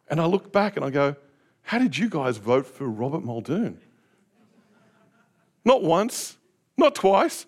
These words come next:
but three times. You imagine Muldoon with a Twitter account.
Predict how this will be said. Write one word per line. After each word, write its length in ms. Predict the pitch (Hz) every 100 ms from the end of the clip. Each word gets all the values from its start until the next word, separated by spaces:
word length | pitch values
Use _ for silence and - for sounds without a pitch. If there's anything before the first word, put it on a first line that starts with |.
| -
but 140 | 349
three 220 | 339 330 320
times. 640 | 294 320 302 151 113 - _ - _ _ _ _ -
You 100 | 302
imagine 460 | 294 294 262 294
Muldoon 640 | 233 214 180 214 214 208 196 - _
with 160 | 202 196
a 60 |
Twitter 320 | - - 208 202
account. 420 | - 143 92